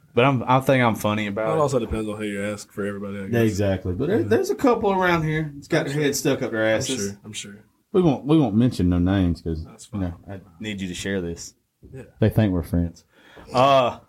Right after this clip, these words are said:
Speaker 1: <laughs> I'll put on the show for 'em. That's fucking about it.
Speaker 2: That's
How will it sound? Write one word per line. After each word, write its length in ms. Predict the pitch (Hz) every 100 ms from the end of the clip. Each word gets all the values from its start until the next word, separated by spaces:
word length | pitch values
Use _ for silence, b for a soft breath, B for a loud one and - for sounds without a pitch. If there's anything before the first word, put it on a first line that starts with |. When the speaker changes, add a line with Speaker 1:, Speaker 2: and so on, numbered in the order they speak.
| _
Speaker 1:
<laughs> 1000 | - 494 151 - 131 - - - - -
I'll 80 | 123
put 180 | - 170
on 120 | 135
the 60 |
show 240 | 127 156 185
for 280 | 190 131 135
'em. 60 |
That's 200 | 151 170
fucking 300 | - 160 156
about 280 | 123 139 135
it. 260 | 156 175 -
Speaker 2:
That's 220 | - 123